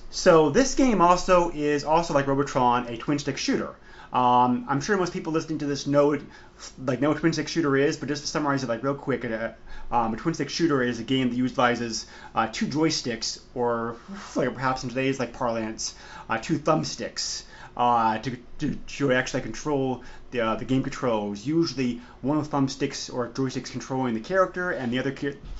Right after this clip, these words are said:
you know, the other one, like, controlling either the way the gun moves, like, the actual, like, direction, direction of the bullets, you know, the bullets themselves. And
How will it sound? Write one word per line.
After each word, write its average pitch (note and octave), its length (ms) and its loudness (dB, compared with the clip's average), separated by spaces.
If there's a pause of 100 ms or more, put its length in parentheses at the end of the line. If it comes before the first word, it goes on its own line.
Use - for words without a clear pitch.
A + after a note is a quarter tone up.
(320)
you C#3+ 80 0
know, C3+ 80 2
the C3+ 80 0
other C#3+ 120 0
one, B2+ 200 2
like, A#2+ 100 2
controlling B2 560 -2 (320)
either B2 300 2
the A2+ 80 -4
way A#2+ 180 2
the A2+ 80 0
gun D3 300 4
moves, C3+ 420 2 (140)
like, B2 80 -2
the A#2 180 2
actual, A#2+ 280 2
like, A2 60 -2
direction, A#2 600 0 (120)
direction B2 340 2
of A#2 40 -2
the - 40 -10
bullets, A#2 580 -2 (1080)
you D#3+ 100 4
know, C3+ 60 8
the A#2 80 2
bullets C3 220 2
themselves. G2+ 720 -2 (120)
And A2 400 -6